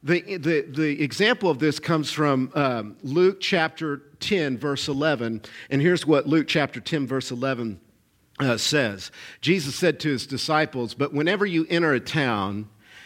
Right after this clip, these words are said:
and they do not receive you, go into its streets and say, 'Even the dust of your town that clings to our feet, we wipe off against you. Nevertheless, know this, that the kingdom of God has come near.'" In other words, he told his disciples, "Go to villages,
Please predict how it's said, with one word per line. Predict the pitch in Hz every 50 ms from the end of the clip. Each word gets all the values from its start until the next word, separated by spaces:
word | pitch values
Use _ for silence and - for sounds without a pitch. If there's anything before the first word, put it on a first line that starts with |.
| - - -
and | 135 143 143
they | 143 139
do | 127 104 151 185
not | 196 190 175 160 -
receive | - 139 - - - - 180 170 170 139
you, | 117 127 123 120
go | 104 92 143 156 175 185
into | 185 180 165 156 - 165 160
its | 139 117 -
streets | - - - - 160 151 139 131 -
and | 131 127 -
say, | - - 156 143 135 127 - -
'Even | 151 160 185 170 185 175
the | 151 127
dust | 104 147 151 143 143 -
of | - 139 120
your | 123 131 123
town | - - - 156 143 139 131
that | 117 113 -
clings | - - 151 143 143 139 127 - -
to | - 143 131
our | 123 120 113
feet, | - - - 143 131 117 110 - - - _ - - - - _ _ _ _ _ -
we | - 120 139 131
wipe | 113 113 110 120 127 131 131 127 -
off | 139 127 123 117 -
against | 117 90 113 117 113 - - -
you. | 110
Nevertheless, | 107 113 131 127 135 135 135 135 135 127 120 113 - -
know | 123 131 131
this, | 120 117 113 110 - -
that | - 117 -
the | -
kingdom | - - - 135 127 127 123 117
of | 107 92 -
God | 131 117 113 110
has | 110 104 -
come | - - 123 110
near.'" | 110 120 120 117 107 90 82 82 - - - - - - - -
In | 127 156
other | 160 170
words, | 165 160 147 -
he | - 135
told | - 190 196 180
his | 165 156 - -
disciples, | 127 - - 180 175 160 - 156 139 107
"Go | - 175 214 220
to | 220 202
villages, | 170 147 208 233 214 175 147 - 110 92 - - - -